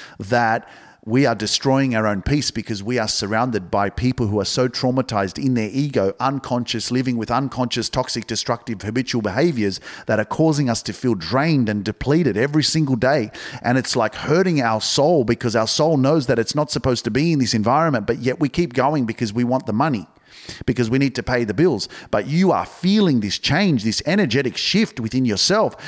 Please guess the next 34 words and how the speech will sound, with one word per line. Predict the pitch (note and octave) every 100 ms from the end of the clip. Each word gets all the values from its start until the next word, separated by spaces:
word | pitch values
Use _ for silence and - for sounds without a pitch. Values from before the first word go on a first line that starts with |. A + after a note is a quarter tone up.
| B2+
and | A#2
you're | C#3 D#3
like, | C#3+ A#2
"No, | A#2+ C3 E3 G#3+ A#2+
there | A2
has | A2+ F3 -
to | C3+
be | G#2
something | - D#3+ F#3 - G2+
fucking | F2+ D#3+ F#3 A2 F#2
better | F2 G3 C3 G#1+ - - - - _
than | - A2
this." | C#3+ F3 - - - - -
And | B2
I |
remember | F#3 D#3 C3+ E3+ B2
when | G2 A2
I | B2
used | C#3 -
to | A2
work | A2 A2
for | -
my | G2+
brother-in-law, | F#2 A#2+ C3 A2 G2
he | F#2
opened | G#2 A2 G#2
a | F2+
cafe | A2 G2 - A2+
after | G2 G2+ G#2
we | G2+ G2
stopped | F#2+ - F#2 -
selling | - G#2 F#2
perfumes. | G#2 C3 - F#2 F2 F#2+
Well, | G2+